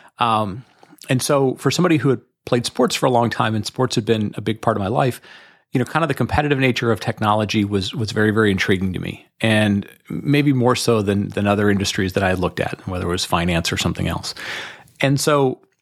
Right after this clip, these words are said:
but what was always interesting to me is, you know, if you, if you have played sports i-, at any level, again, it, it, it could be a hobby, it could be whatever,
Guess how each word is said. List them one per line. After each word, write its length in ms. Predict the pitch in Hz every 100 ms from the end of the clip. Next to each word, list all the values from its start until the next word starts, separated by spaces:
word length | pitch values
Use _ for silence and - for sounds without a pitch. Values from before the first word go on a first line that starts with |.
| _ _ -
but 120 | -
what 100 | 175
was 120 | 165
always 200 | 196 214
interesting 400 | 185 160 139 143
to 60 | 120
me 300 | 113 107 98 - _ -
is, 420 | - 123 117 107 - - - _ _ _
you 100 | -
know, 60 | 135
if 140 | 120
you, 100 | 139 135
if 160 | -
you 60 | 143
have 120 | 131
played 240 | - 196
sports 540 | - - 139 123 - -
i-, 40 | -
at 160 | -
any 240 | 127 120 117
level, 440 | 104 92 92 87 -
again, 420 | - 98 90 92 -
it, 140 | - - _ _
it, 360 | - - 123
it 140 | 113 -
could 140 | -
be 80 | 110
a 60 | 101
hobby, 360 | 101 92 90
it 100 | 87
could 100 | 113
be 100 | 98
whatever, 420 | 92 92 90 87